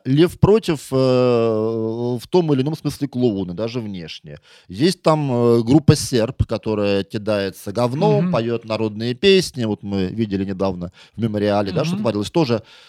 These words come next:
Speaker 1: там Петрунька, да, этот очевидный клоун, да. М, э, с другой стороны, вот, пожалуйста, я открываю сайт, на котором мы с тобой имеем честь работать.
Speaker 2: Ага,
Speaker 1: Вот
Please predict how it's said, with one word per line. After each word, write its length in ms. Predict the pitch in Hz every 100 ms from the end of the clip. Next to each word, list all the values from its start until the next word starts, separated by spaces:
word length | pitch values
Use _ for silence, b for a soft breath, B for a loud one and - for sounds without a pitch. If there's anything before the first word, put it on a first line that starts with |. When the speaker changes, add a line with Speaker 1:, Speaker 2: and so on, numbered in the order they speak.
| b
Speaker 1:
там 140 | 117 104
Петрунька, 500 | 131 - 165 185 110
да, 100 | 98
этот 180 | 104 - b b
очевидный 520 | 123 185 165 113 92
клоун, 480 | - 101 92 76 78
да. 120 | 95
М, 360 | 202 170 120 113 110
э, 640 | 107 104 104 104 104 101 87
с 120 | 107
другой 320 | 127 175 247
стороны, 380 | - 160 156 139
вот, 120 | 110
пожалуйста, 640 | 135 135 107 92 - 78 -
я 340 | 110 127 120 - _ _ _ _ _
открываю 520 | 113 - 151 143 131
сайт, 340 | 123 214 233 -
на 60 |
котором 340 | - 110 104 104
мы 100 | 107
с 60 |
тобой 360 | - 110 104 98 _ _ _ -
имеем 360 | 165 156 139 123
честь 260 | 143 123
работать. 500 | 127 123 117 - - -
Speaker 2:
Ага, 220 | 180 151
Speaker 1:
Вот 220 | 120 147